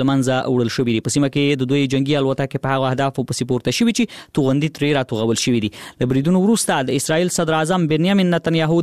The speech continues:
د ملي امنیت بیړنۍ غونډه راوغوښتې او دفتر یې له دې غونډې د یو تصویر په خپلولو سره په خپله ایکس پاڼه لیکلي، صدر اعظم نتنیاهو په تل ابیب کې د جنګ کابینې د غونډې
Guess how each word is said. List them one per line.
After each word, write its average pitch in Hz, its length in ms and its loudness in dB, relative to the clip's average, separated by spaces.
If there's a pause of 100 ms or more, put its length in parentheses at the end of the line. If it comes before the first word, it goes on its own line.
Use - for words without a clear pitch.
د 170 100 2
ملي 170 180 2
امنیت 165 260 0
بیړنۍ 156 360 2
غونډه 190 260 0
راوغوښتې 185 340 -2
او - 20 2 (100)
دفتر 180 300 -2
یې 175 120 2
له 156 80 0
دې 151 140 2
غونډې 185 280 2
د 156 100 2
یو 151 160 2
تصویر 185 300 0
په - 80 -4
خپلولو 156 420 0
سره 156 260 0
په - 100 -10
خپله 147 220 0
ایکس - 160 -8
پاڼه 143 200 2
لیکلي، 214 220 0 (360)
صدر 139 180 2
اعظم 151 300 0
نتنیاهو 139 480 0 (140)
په 156 100 -6
تل 143 140 0
ابیب 165 240 -4
کې 196 100 2 (140)
د 170 360 2
جنګ 196 160 2 (140)
کابینې 135 360 0
د 123 80 -2
غونډې 127 180 0